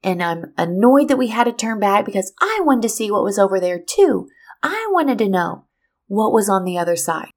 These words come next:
And this is it, guys. This is it. How often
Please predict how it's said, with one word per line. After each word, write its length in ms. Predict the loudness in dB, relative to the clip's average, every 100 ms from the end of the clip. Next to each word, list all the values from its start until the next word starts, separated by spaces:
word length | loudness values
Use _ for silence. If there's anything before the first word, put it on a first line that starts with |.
| -8
And 240 | -6 -2
this 220 | 0 0 0
is 140 | 0
it, 180 | -2 -4
guys. 520 | -12 -14 -14 -16 -16 _ -12
This 340 | -4 -2 0
is 220 | 0 -2
it. 260 | -4 -4 -10 -10
How 480 | 0 2 2 -2 -6 4
often 680 | 6 4 0 -8 -8 -10